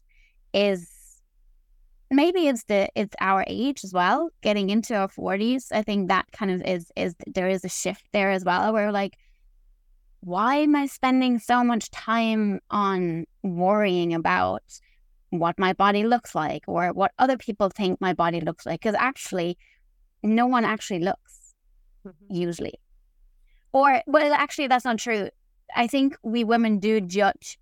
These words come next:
Speaker 1: others, but only because we judge ourselves the most.
Speaker 2: Yeah.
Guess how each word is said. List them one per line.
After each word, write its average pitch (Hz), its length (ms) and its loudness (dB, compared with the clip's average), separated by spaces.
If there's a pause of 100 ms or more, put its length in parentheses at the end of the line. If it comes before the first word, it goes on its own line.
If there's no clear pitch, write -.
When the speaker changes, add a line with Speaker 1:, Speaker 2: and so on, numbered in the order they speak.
Speaker 1:
others, 262 560 0 (1500)
but 240 160 0
only 220 280 2
because 196 460 -2
we 180 360 0 (200)
judge 190 240 2
ourselves 185 720 -2
the 190 160 -4
most. - 420 -12 (1300)
Speaker 2:
Yeah. 143 280 -10